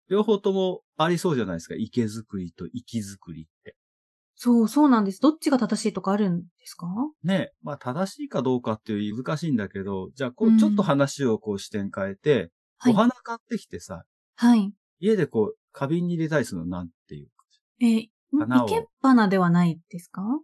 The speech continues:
Speaker 1: あ、
Speaker 2: 生け花のこととかですかね。
Speaker 1: そう。生け、そうで、生け花って言いますよね。
Speaker 2: あ、言います、言います。それは
Speaker 1: 花を生けるって言うじゃない。
Speaker 2: はい、言います。<laughs>
Speaker 1: ね。
Speaker 2: はい。
Speaker 1: 花を生きるとは言わないですよね。
Speaker 2: そう、そうですね。花は生けるだな。
Speaker 1: ね。
Speaker 2: 確かに。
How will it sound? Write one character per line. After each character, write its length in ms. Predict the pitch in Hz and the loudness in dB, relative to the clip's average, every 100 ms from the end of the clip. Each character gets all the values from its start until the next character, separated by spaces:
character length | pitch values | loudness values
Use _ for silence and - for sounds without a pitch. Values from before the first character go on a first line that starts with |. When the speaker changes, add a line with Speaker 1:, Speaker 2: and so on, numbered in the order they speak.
| _ _ - | _ _ -10
Speaker 1:
あ、 60 | |
Speaker 2:
生 40 | 196 | -4
け 120 | 302 | 0
花 280 | 196 170 175 | 2 2 0
の 80 | |
こ 140 | 180 175 | -2 -6
と 320 | 160 190 240 - | -6 -6 -10 -12
と 80 | - | -8
か 140 | 175 | -6
で 80 | 165 | -2
す 100 | 220 | -2
か 100 | 185 | -2
ね。 120 | 170 | 0
Speaker 1:
そ 100 | 175 | 0
う。 40 | 98 | -2
生 0 | |
け、 40 | |
そ 20 | |
う 20 | - | -4
で、 60 | |
生 40 | 123 | 2
け 120 | 202 | 4
花 220 | 180 101 | 4 -2
っ 40 | 85 | -4
て 60 | - | -2
言 60 | |
い 40 | 233 | -2
ま 80 | 87 | -2
す 100 | 87 | -8
よ 80 | |
ね。 140 | 92 190 | -6 -6
Speaker 2:
あ、 120 | - | -2
言 100 | 277 | 4
い 20 | 262 | 6
ま 120 | 262 | 6
す、 80 | 226 | 4
言 100 | 196 | -2
い 40 | |
ま 140 | 190 | -2
す。 220 | 185 - - | -6 -10 -4
そ 140 | 294 | 2
れ 60 | 190 | 4
は 60 | |
Speaker 1:
花 280 | 247 202 247 | 6 8 8
を 20 | |
生 80 | 233 | 6
け 160 | 240 175 | 2 0
る 140 | 107 | -2
っ 40 | - | -6
て 100 | 92 | -8
言 20 | |
う 40 | |
じ 60 | 78 | -8
ゃ 40 | |
な 80 | - | -16
い。 20 | _ _ _ _ | _ _ _ _
Speaker 2:
は 140 | - 233 | 2 4
い、 40 | |
言 80 | 214 | 4
い 40 | |
ま 140 | 202 208 | 4 2
す。 200 | 180 233 _ _ | -2 -8 _ _
<laughs> 680 | 240 240 262 277 _ - 156 | 0 2 2 0 _ -4 -2
Speaker 1:
ね。 200 | 170 - _ _ _ | -2 -8 _ _ _
Speaker 2:
は 180 | 269 247 | 4 4
い。 140 | 196 233 _ _ - | 4 -6 _ _ -4
Speaker 1:
花 300 | 196 240 208 | 0 4 4
を 60 | |
生 100 | 147 | 2
き 140 | - 208 | 2 2
る 100 | 131 | 2
と 80 | |
は 60 | 92 | -2
言 100 | 92 | -2
わ 60 | 92 | -4
な 80 | |
い 60 | 85 | -8
で 20 | |
す 120 | - | -10
よ 60 | 78 | -12
ね。 160 | 82 80 _ - - | -12 -14 _ -10 4
Speaker 2:
そ 160 | 302 | 6
う、 40 | 262 | 8
そ 120 | 359 | 6
う 20 | |
で 80 | 220 | 6
す 60 | |
ね。 60 | 208 | 4
花 240 | 247 392 320 | 6 8 8
は 100 | 196 | 8
生 60 | |
け 160 | 175 185 | 6 6
る 80 | 170 | 4
だ 100 | 160 | 0
な。 240 | 160 175 190 | -4 -6 -8
Speaker 1:
ね。 100 | 131 | -6
Speaker 2:
確 100 | 120 | -4
か 140 | 208 - | -6 -10
に。 100 | 185 | -12